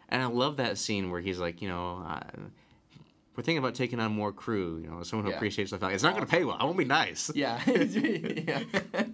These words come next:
Speaker 2: It's very funny. But, like, okay, so here, here's another point. You said if, if she is the daughter, right, of Han and Leia, then Kylo would probably know. Ben would probably, Ben Solo would probably know, right?
Speaker 1: Right.
Speaker 2: So the scene when he's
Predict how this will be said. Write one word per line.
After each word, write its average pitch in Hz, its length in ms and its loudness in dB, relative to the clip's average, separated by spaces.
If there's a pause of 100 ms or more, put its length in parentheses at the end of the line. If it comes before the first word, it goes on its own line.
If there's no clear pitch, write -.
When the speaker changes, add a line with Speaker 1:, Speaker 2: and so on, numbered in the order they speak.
(440)
Speaker 2:
It's 139 120 -14
very 127 260 0
funny. 127 260 0
But, 175 260 0 (200)
like, 180 240 2 (160)
okay, 175 200 2
so 165 180 0
here, 208 260 -2
here's 208 220 0
another 180 260 0
point. 160 240 -2
You 135 80 -2
said 139 260 0 (460)
if, 139 320 -2 (180)
if 135 280 -2
she 180 240 -2
is 196 180 -2
the 165 80 0
daughter, 101 420 -2 (380)
right, 120 420 -2
of 127 180 -2
Han 123 260 -2
and 143 120 -2
Leia, 98 300 -4 (300)
then 131 420 0 (400)
Kylo 165 440 2 (120)
would 143 160 0
probably 135 400 0
know. 113 160 0
Ben 127 300 0
would 135 120 0
probably, 117 300 2
Ben 120 260 -2
Solo 107 320 -2
would 107 160 -6
probably 104 360 -4
know, 104 240 -8
right? 101 220 0
Speaker 1:
Right. - 60 -16 (140)
Speaker 2:
So - 140 -6
the 123 100 -2
scene 180 360 -2
when 139 120 -2
he's 139 440 -2